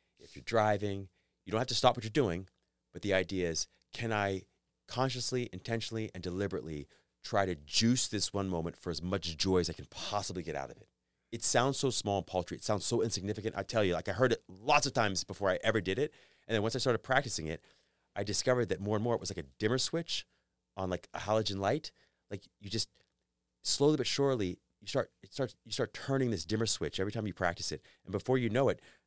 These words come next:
there's this, like, bright shining light that feels like it's coming from you. It's just joy. It's just happiness. It's just peace. But suddenly it's like this dimmer switch that was always inside you is suddenly brilliantly bright. And you can feel it in a palpable way.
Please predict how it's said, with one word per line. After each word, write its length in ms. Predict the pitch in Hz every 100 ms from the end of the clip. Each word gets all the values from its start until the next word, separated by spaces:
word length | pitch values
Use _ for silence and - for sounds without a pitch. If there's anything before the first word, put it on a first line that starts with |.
| -
there's 160 | 104
this, 180 | 104 -
like, 220 | 104 82
bright 300 | 85 107 135
shining 400 | - - 110 101
light 260 | 92 113 101 _ _ _ _ _ _
that 160 | - 95 _ _
feels 140 | - 151
like 100 | 117
it's 80 | -
coming 200 | 110 98
from 420 | - - 127 113
you. 100 | 78
It's 100 | -
just 200 | 95 -
joy. 220 | 107 101
It's 80 | 78
just 140 | - 120
happiness. 240 | - 95
It's 40 | 90 156
just 60 |
peace. 240 | - 143 - - -
But 160 | - -
suddenly 240 | 170 156
it's 100 | 107
like 120 | 107
this 160 | 104 95
dimmer 180 | 147 165
switch 200 | 151 -
that 80 | 101
was 100 | 95
always 280 | - 156 175
inside 380 | 147 135 120
you 140 | 90 80 - _
is 120 | -
suddenly 600 | - - 139 123 101 87 - _ _ _ _ _ _ _ _ _ 101
brilliantly 600 | 131 147 147 92 101 85 _ _ _
bright. 500 | 104 113 95 - - - _ _ _ _ _ -
And 120 | 107
you 60 |
can 120 | 101 95
feel 380 | - - 151
it 80 | 117
in 60 | 101
a 40 |
palpable 400 | 95 123 113 90 87
way. 280 | 131 92